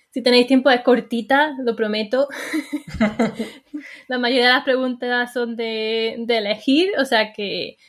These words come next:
que no debería haber problema, se les hará súper rápido, pero nos ayudaríais mucho para saber cómo podemos mejorar, porque, claro, a ver, el hecho de que estemos dos <laughs> y solo tengamos nuestro feedback significa que hacemos un poco lo que nosotros vemos que nos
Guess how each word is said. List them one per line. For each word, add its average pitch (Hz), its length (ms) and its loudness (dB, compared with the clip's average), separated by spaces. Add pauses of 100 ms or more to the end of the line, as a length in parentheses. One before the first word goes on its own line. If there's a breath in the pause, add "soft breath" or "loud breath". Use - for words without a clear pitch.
(120)
que 226 100 0
no 220 100 -2
debería 226 280 4
haber 226 120 4
problema, 233 340 2
se 240 120 -2
les 208 80 0
hará 208 160 -4
súper 214 280 -8
rápido, 269 400 -2 (380 soft breath)
pero 240 340 6
nos 226 140 2
ayudaríais 226 400 2
mucho 262 360 0
para 254 160 2
saber 240 460 0 (340 soft breath)
cómo 277 280 4
podemos 220 380 4
mejorar, 202 540 -4
porque, 202 540 -6 (120)
claro, 247 180 4
a 208 80 4
ver, 233 240 2 (380 soft breath)
el 247 160 6
hecho 254 200 6
de 247 100 6
que 262 80 2
estemos 247 420 0
dos 277 240 4
<laughs> - 500 -16
y 240 140 -4
solo 254 220 4
tengamos 247 400 0
nuestro 254 240 -2
feedback 277 380 -2
significa 233 460 0
que 240 180 0
hacemos 226 560 -2
un 240 160 -2
poco 233 220 -2
lo 254 120 0
que 233 80 -4
nosotros 214 360 -4
vemos 240 260 -2
que 247 80 -4
nos 233 140 -2